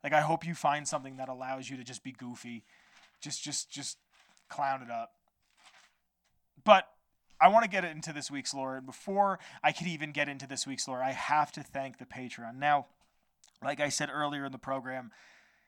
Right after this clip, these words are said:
we d-, I do have a Patreon, and there are tiers to it. And at the one dollar tier, your voice gets heard choosing this week's lore. At the ten dollar tier, your voice gets heard choosing this week's lore, and you get to be in,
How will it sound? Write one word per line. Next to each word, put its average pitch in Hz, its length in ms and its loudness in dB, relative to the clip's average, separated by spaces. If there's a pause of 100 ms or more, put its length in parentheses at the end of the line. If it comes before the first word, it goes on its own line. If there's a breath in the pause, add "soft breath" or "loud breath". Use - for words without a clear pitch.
(1000 soft breath)
we 185 140 0
d-, 190 160 -4
I 175 100 12
do 185 180 2
have 165 240 12
a 143 60 -6
Patreon, 123 720 -6
and 143 200 -4
there 143 120 -2
are 143 120 -4
tiers 151 400 0
to 135 200 -6
it. 131 200 -6
And 139 160 0
at 143 180 -2 (240)
the 156 120 -6
one 170 280 4
dollar 180 320 10
tier, 160 440 -2 (340 soft breath)
your 151 140 -2
voice 143 320 0
gets 147 220 -2
heard 143 300 0
choosing 139 380 -2
this 131 200 -4
week's 131 260 -4
lore. 131 340 -2 (260 loud breath)
At 147 140 4
the 151 80 -8
ten 165 400 -4
dollar 151 280 8
tier, 143 380 -6 (240 loud breath)
your 143 120 -2
voice 135 300 0
gets 135 200 -4
heard 127 340 -4 (380)
choosing 139 420 -2
this 127 220 -2
week's 127 240 -4
lore, 127 280 -6
and 170 260 2
you 160 60 -6
get 151 160 -4
to 147 80 -6
be 143 220 -10
in, 147 140 -16